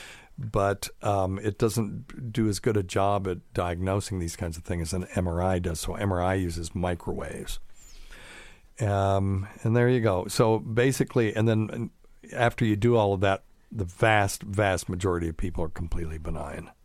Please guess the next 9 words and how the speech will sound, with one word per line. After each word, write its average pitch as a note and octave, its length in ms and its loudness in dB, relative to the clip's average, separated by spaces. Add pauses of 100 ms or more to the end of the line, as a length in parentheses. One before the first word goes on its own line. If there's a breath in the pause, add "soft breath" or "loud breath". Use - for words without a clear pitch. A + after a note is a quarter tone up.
(120)
have F#2 180 -2 (220)
no G2 480 2 (600 soft breath)
syndrome F#2 520 2
that F2 140 -4
needs G2+ 220 0
to - 80 -10
be F2 120 -6
treated F2+ 380 -2
further. F2 460 0